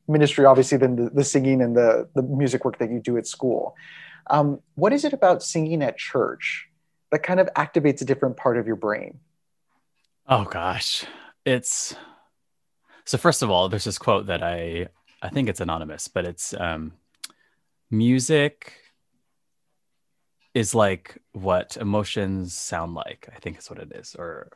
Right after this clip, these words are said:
Speaker 2: or feelings sound like. And to me, that's been kind of like a, like a mantra for my whole life. Like, we, we as people, especially, like, kind of nowadays, we aren't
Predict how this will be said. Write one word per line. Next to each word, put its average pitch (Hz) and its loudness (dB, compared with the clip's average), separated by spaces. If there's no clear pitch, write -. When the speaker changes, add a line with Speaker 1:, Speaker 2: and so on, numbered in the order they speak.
Speaker 2:
or 95 -14
feelings 87 -4
sound 80 -10
like. - -18
And 92 -4
to 120 -2
me, 143 8
that's 101 2
been 90 -2
kind 98 -2
of 85 -6
like 82 -4
a, 80 -6
like 92 -12
a 87 -8
mantra 85 -2
for 95 -6
my 85 -2
whole 87 -4
life. 87 -2
Like, 80 -10
we, 104 -2
we 139 4
as 113 -2
people, 165 -4
especially, 101 -4
like, 87 -2
kind 92 -4
of 82 -8
nowadays, 101 -6
we 92 -8
aren't 107 0